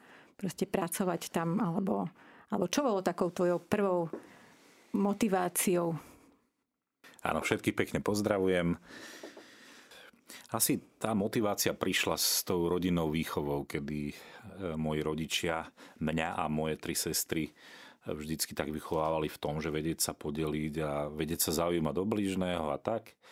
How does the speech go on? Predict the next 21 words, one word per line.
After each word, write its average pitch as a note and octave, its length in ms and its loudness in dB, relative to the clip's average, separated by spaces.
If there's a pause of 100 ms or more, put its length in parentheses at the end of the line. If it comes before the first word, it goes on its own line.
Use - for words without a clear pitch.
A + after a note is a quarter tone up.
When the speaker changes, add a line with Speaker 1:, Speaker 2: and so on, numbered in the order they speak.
(460)
Speaker 2:
Čiže - 260 -4
toto - 100 -2
bol B2+ 160 0
asi B2 160 0
taký A#2 240 0
hlavný D#2+ 360 0
motív B2 360 0
a F#2+ 80 0
potom - 240 0
ja G2 120 0
som G#2+ 120 2
taký - 240 -2
dobrodruh, D#2 520 0 (160)
človek, D2+ 360 -2
ktorý D#2 280 0
rád D#2+ 320 0
spoznáva, D#2 880 -2
rád D#2 180 -2
vidí. D#2+ 640 0
E, - 20 -18 (1300)
a - 80 -4